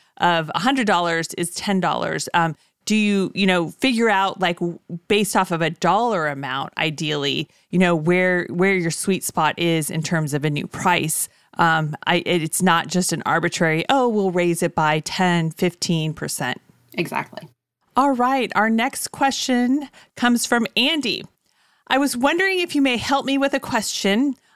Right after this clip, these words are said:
Speaker 1: I'm putting together a financial report and I found some numbers on the web, but I don't think they're very accurate. Do you happen to have a rough estimate of how our operating expenses should be distributed for an online boutique?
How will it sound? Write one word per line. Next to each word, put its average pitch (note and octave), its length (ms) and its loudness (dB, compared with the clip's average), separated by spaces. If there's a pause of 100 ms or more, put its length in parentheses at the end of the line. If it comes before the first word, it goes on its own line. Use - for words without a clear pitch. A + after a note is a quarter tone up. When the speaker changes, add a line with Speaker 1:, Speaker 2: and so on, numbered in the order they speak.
Speaker 1:
I'm A#3 160 2
putting D#4 300 0
together A#3 400 0
a G#3+ 120 0
financial A3 540 0
report A3 500 0
and G3+ 120 0
I G#3 100 2
found A#3+ 400 0
some C4+ 200 2
numbers G#3 340 2
on F#3+ 220 2
the F#3+ 100 4
web, G#3 580 0 (280)
but G#3+ 120 0
I A3+ 100 0
don't C#4 220 0
think D4 180 -2
they're A#3 120 2
very G#3+ 340 0
accurate. E3+ 540 -2 (840)
Do B3 100 0
you B3+ 260 2
happen E4+ 320 0
to E4 60 0
have B3+ 240 0
a F#3+ 80 4
rough G#3+ 380 0
estimate - 520 0
of F#3 220 0 (320)
how A#3+ 340 0
our G3+ 340 2
operating B3 460 2
expenses G3+ 480 0
should G#3 180 0
be G3+ 120 2
distributed G3+ 640 2
for F#3+ 180 2
an F3+ 160 2
online F#3+ 540 2
boutique? E3 500 -4